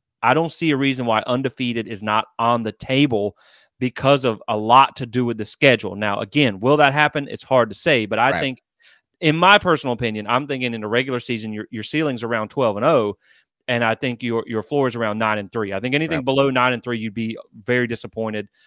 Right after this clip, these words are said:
Speaker 1: uh, just looking at what you were able to bring in. But w-, we're gonna have an episode on twenty-four coming up where
Speaker 2: Yeah.
Speaker 1: I need to look at some of the other teams too, and, and 'cause
Speaker 2: Right.
Speaker 1: Virginia Tech should be pretty good. You might have to meet them in the A C C title game, you know, and, and things like that. There's some teams that will be better this year, but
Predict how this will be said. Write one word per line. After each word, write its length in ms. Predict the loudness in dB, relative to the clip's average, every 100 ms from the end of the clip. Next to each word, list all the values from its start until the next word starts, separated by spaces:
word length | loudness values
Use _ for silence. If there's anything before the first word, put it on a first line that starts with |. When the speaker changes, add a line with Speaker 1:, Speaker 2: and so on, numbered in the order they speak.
| _
Speaker 1:
uh, 160 | -4 -4
just 240 | -4 -6
looking 180 | -6 -4
at 80 | -2
what 220 | -2 -2
you 80 | -2
were 80 | 0
able 160 | 0
to 80 | -2
bring 180 | -4 -4
in. 100 | -2
But 240 | -2 -2
w-, 140 | -6 -14 -8
we're 180 | 0 0
gonna 100 | 4
have 160 | 2
an 60 | 2
episode 280 | -2 -2 -2
on 120 | -2
twenty-four 420 | -4 -6 -4 -6
coming 240 | -4 -4 -4
up 140 | -6
where 240 | -4 -4 -2
Speaker 2:
Yeah. 180 | -4 -4
Speaker 1:
I 240 | -10 -6
need 120 | 0
to 60 | 2
look 180 | 2 2
at 80 | -2
some 160 | -2
of 60 | 0
the 140 | 2
other 200 | 2 2
teams 340 | 0 -4 -4 -2
too, 260 | 0 0
and, 100 | -4
and 160 | -6 0
'cause 80 | 0
Speaker 2:
Right. 120 | 0
Speaker 1:
Virginia 320 | -6 -4 -4
Tech 200 | -4 -6
should 140 | -6 -8
be 80 |
pretty 240 | -4 -4 -2
good. 320 | 0 0 -2
You 60 | 0
might 100 | -2
have 80 |
to 80 | -2
meet 160 | -6 -4
them 120 | -4
in 40 |
the 60 | -4
A 60 | -6
C 100 | -8
C 140 | -10
title 240 | -4 -2 -2
game, 280 | -6 -6 -12 _ -20 _
you 80 | -2
know, 100 | -2
and, 140 | -2
and 100 | -4
things 180 | -6 -4
like 100 | -2
that. 20 |
There's 160 | -2 -2
some 80 | -2
teams 200 | 0 0
that 140 | 0
will 160 | 0 0
be 120 | 0
better 260 | 2 2 2
this 220 | -4 -4
year, 100 | -4
but 260 | 0 -2